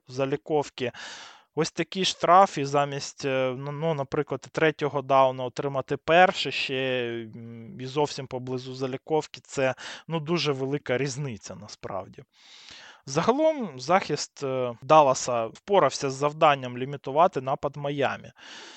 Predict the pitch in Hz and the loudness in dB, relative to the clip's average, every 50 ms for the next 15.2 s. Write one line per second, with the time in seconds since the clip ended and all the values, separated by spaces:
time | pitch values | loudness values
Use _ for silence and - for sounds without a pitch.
0 | - - _ _ - 135 165 202 262 285 214 - 208 190 - 185 - - - 185 | -20 -20 _ _ -4 0 0 0 0 0 0 0 -2 -2 -2 -6 -6 0 4 6
1 | 175 185 180 170 160 147 143 135 131 131 123 123 131 143 151 151 139 131 - - | 8 8 8 6 6 4 2 2 0 -2 -4 -6 -2 2 2 2 2 2 -2 -6
2 | 127 123 123 123 120 117 113 117 127 156 - - - - 226 254 262 247 226 202 | -4 -4 -2 -4 -4 -6 -8 -6 -6 -6 -6 -8 -10 -6 -4 -2 0 2 2 2
3 | 175 151 131 120 117 127 139 139 147 147 156 165 160 147 139 139 135 143 143 135 | 2 0 -2 -4 -4 -6 -4 -2 0 0 0 0 0 -2 -4 0 2 4 4 4
4 | - 143 127 127 135 143 151 - 175 156 151 165 165 175 175 180 - - - - | 2 -2 -6 -4 -4 -4 -4 -4 -8 -8 -4 -2 0 0 0 0 -2 -6 -8 -8
5 | - 247 247 226 175 139 139 170 202 214 208 202 190 170 151 143 143 147 156 160 | -8 -2 0 0 0 0 0 0 2 4 4 4 4 2 0 -4 -6 -6 -4 -2
6 | 160 156 151 147 139 135 127 123 135 135 - - 160 165 160 151 143 165 175 175 | 0 0 0 0 0 -2 -4 -6 -10 -10 -8 -6 -4 -4 -4 -2 0 0 2 2
7 | 151 139 - 143 143 139 - 151 - - - - 143 165 175 165 - - 135 139 | 0 -2 -2 -6 -10 -6 -6 -6 -6 -6 -8 -2 0 2 2 0 0 -2 -10 -10
8 | 139 - 156 - - - 143 - - - 143 131 110 104 101 98 - - - - | -10 -10 -12 -10 -8 -8 -6 -6 -6 -6 -2 0 2 2 0 0 -6 -14 -16 -18
9 | - - - - - - 151 156 160 - - 254 277 - - 190 165 - - 156 | -16 -16 -16 -18 -14 -8 -6 -6 -4 -2 -2 -4 -2 0 0 0 0 0 0 -2
10 | 147 143 135 135 123 _ _ - - - - 170 - 202 208 202 - - 160 - | -2 0 -2 -4 -6 _ _ -6 -4 -2 -2 -2 0 2 2 2 2 0 -8 -6
11 | - 156 151 151 165 160 151 139 147 - - - 165 147 131 - 123 - 147 151 | -4 -4 -4 -4 -4 -6 -6 -8 -10 -10 -6 -4 -4 -4 -4 -6 -10 -8 -4 -4
12 | 160 156 160 - - 175 160 160 156 151 - - 165 160 156 147 143 139 - - | -4 -4 -4 -2 -4 -4 -2 -4 -6 -8 -8 -6 -2 2 2 2 2 0 -4 -6
13 | 165 175 185 214 254 277 269 220 175 151 - - 160 160 165 165 208 208 180 147 | -4 -4 -2 0 0 0 0 -2 -4 -6 -4 -2 -2 -2 -2 -2 -2 -4 -4 -4
14 | 139 165 160 160 180 - - - 143 _ - - - - 147 139 151 156 - - | -4 -6 -4 -4 -4 -4 -4 -6 -8 _ -10 -10 -6 -4 -4 -4 -4 -6 -6 -6
15 | - 170 - - | -6 -6 -6 -8